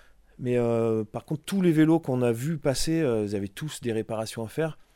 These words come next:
Et souvent, d'ailleurs, euh, les gens pensent que leur vélo fonctionne bien. Et quand ils repartent, ils se disent qu'en fait, ça,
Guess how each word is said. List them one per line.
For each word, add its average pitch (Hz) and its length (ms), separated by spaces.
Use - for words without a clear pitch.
Et 113 300
souvent, 151 640
d'ailleurs, 135 380
euh, 113 100
les 113 160
gens 127 140
pensent 139 240
que 127 100
leur 113 140
vélo 131 220
fonctionne 113 400
bien. 143 280
Et - 60
quand 110 200
ils 117 60
repartent, - 380
ils 110 80
se 104 40
disent 131 160
qu'en 101 160
fait, 117 220
ça, 101 140